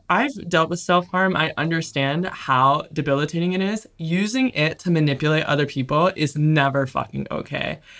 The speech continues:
And so you talking about it as, like, a way to win somebody back, it, it immediately puts it in question for me because then it's not about,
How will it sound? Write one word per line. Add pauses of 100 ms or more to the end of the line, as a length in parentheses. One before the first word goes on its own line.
(120)
And
so
you
talking
about
it
as,
like,
a
way
to
win
somebody
back, (380)
it,
it (120)
immediately
puts
it
in
question
for
me
because
then
it's
not
about,